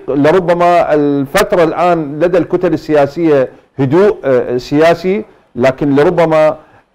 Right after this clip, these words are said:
العمل الصحيح وتصحيح الأخطاء من قبل حكومة السيد السوداني قد تستفز الكتل السياسية القريبة والبعيدة من السيد السوداني،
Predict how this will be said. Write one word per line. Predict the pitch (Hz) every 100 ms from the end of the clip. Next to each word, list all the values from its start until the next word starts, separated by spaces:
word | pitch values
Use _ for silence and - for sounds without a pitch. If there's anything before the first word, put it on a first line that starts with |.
| 127
العمل | 135 139 139 139 135 127 120 165 214 202 180 160 143
الصحيح | 135 147 143 - 147 - 202 190 160 139
وتصحيح | 139 151 139 190 196
الأخطاء | 190 156 - 165 127
من | 147
قبل | 143 196 185 151 123 - _
حكومة | - 143 185 208
السيد | 185 - 202 190
السوداني | 190 - 190 185 190 190 185 - -
قد | 185 -
تستفز | 202 180 - 165 220 185 123 113 151
الكتل | 156 175 175 160
السياسية | 139 156 143 139 156 139
القريبة | 156 - 160 214 240 220
والبعيدة | 214 180 156 160 139 120 101 - _ -
من | 160
السيد | 160 170 160 143
السوداني، | 139 139 135 131 110